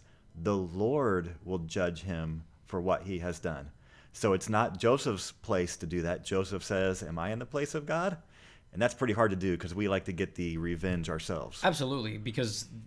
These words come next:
Speaker 2: we are, because of our sinful nature, we think that if we take matters into our own hands and if we deal justice how we think it should be done, that'll somehow satisfy our emotional state or our mental state. And the reality is,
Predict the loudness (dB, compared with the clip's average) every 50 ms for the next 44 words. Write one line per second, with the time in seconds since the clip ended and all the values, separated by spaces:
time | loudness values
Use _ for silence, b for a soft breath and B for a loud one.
0 | -14 -10 -4 -2 2 2 4 2 2 0 0 2 2 2 2 0 -2 -2 -4 -2
1 | -2 -2 -2 -2 -2 -2 0 -2 -2 -2 -4 -4 -2 -2 -2 -4 -4 -4 -4 -4
2 | -4 -2 0 2 2 2 2 0 -2 -4 -6 -10 -14 -4 -4 -2 -2 -2 -4 -2
3 | 0 0 0 0 -2 -4 -4 -2 -4 -8 -8 -4 -4 -4 -4 -2 -2 -2 0 0
4 | -2 -6 -8 -10 -4 -2 -2 -2 -2 -4 -6 -8 -8 -6 -6 -4 -4 -4 -6 -6
5 | -10 -10 -10 -10 B B B B B B B -4 -2 -2 -2 -4 -4 -6 -4 -4
6 | -4 -2 -2 -4 -4 -4 -4 -4 -4 -4 -4 -6 -8 -8 -8 -4 -4 -4 -4 -4
7 | -6 -4 -4 -4 -4 -6 -8 -6 -6 -8 -10 -8 -10 -8 -10 -10 -10 -10 -10 -10
8 | -8 -6 -6 -4 -4 -4 -6 -6 -6 -4 -4 -4 -4 -4 -4 -4 -4 -4 -4 -4
9 | -4 -4 -6 -8 -8 -8 -8 -6 -4 -4 -6 -6 -10 -14 B B B B B B
10 | B -2 0 0 0 0 0 -2 -2 -2 -4 -6 -6 -6 -6 -8 -6 -8 -6 -6
11 | -6 -6 -4 -4 -4 -4 -4 -6 -6 -8 -10 -8 -6 -6 -6 -6 -6 -6 -6 -6
12 | -6 -8 B B B B B B -4 -4 -2 -2 0 0 0 2 2 0 0 0
13 | 0 -2 -2 -2 -4 -6 -8 -10